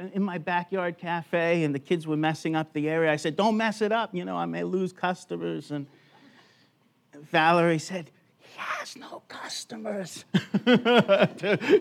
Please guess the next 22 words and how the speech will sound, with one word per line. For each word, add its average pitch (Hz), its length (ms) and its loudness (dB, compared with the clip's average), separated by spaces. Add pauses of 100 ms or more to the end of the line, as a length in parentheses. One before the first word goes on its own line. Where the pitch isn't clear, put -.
(120)
to 185 120 10
the 170 240 4
other, 160 400 0 (640)
<laughs> 208 640 -4
other 160 240 2
kids 165 300 2
in 175 80 0
the 160 80 -2
family, 185 400 -10
"I 175 40 -14
just - 220 -14
want - 220 -20
you - 60 -20
to - 80 -20
know - 160 -20
he - 80 -20
has - 260 -20
no - 60 -20 (100)
customers." - 840 -10
<laughs> - 40 -20 (2500)
It's 170 280 0
just 208 360 6